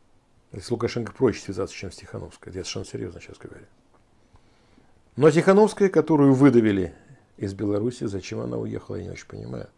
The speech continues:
Ну хорошо, если он арестовал её мужа, если он арестовывает всех, в конце концов, но это политика, это работа такая. Гордо пойти в тюрьму, раз ты кандидат в президенты, которого не хочет видеть батька. Это красиво.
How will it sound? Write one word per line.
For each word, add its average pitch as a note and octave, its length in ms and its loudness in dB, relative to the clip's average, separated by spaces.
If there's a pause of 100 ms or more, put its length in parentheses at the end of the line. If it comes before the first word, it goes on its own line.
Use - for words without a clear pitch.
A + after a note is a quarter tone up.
(1040)
Ну G2 80 -10
хорошо, A2 360 -4
если G#2+ 200 -6
он G#2+ 80 -2
арестовал A#2 460 -2
её G2+ 180 -2
мужа, G2 340 -10 (680)
если A#2 200 -4
он A#2 60 2
арестовывает A2+ 640 0
всех, - 420 -10
в - 40 -20
конце G#2+ 360 -2
концов, B2+ 480 -4
но B2 80 0
это A#2+ 120 -2
политика, C3 500 0
это G#2+ 100 -2
работа A#2 380 0
такая. - 500 -12 (1000)
Гордо D#3 360 8
пойти D3+ 400 6
в - 80 -10
тюрьму, D3+ 480 6
раз C3+ 180 4
ты B2 140 0
кандидат A#2 520 2
в - 40 -20
президенты, G#2+ 600 -4
которого G#2 440 -4
не A2 140 -4
хочет G2 380 -8
видеть G2+ 340 -8
батька. F#2+ 520 -8
Это - 200 -8
красиво. A2 640 -12